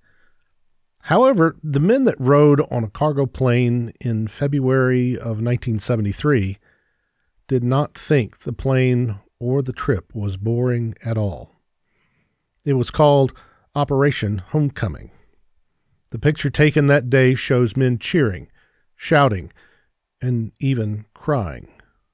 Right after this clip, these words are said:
The picture would become famous as these were not ordinary men.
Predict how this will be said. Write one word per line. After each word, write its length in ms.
The 100
picture 260
would 160
become 320
famous 640
as 320
these 300
were 100
not 380
ordinary 520
men. 460